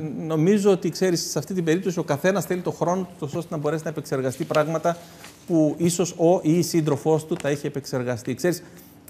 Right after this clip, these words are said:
νομίζω ότι από εκεί και πέρα θέλει χρόνο ο καθένας, ούτως ώστε να μπει σε αυτή τη διαδικασία. Έχω την αίσθηση ότι η οποιαδήποτε κρίση αντιμετωπίζεται, ξέρεις, σαν ένα πένθος.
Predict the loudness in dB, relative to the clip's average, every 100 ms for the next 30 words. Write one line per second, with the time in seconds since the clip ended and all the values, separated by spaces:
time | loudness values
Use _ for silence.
0 | -6 -2 2 2 2 2 0 0 2 2
1 | 2 0 4 4 4 2 -6 -6 -4 -2
2 | -2 -4 -6 -6 -6 -6 -4 -2 -2 -2
3 | -4 -4 -2 -2 -4 -4 -6 -6 -10 -20
4 | -16 -4 -2 -2 0 2 2 2 -2 0
5 | 0 2 2 0 -4 -20 -20 -6 -2 2
6 | 2 2 2 0 0 2 2 0 -4 -6
7 | -8 -8 -4 -2 -2 -2 -2 -2 -2 -2
8 | 0 0 -4 -8 -6 -4 -2 2 2 2
9 | -6 -10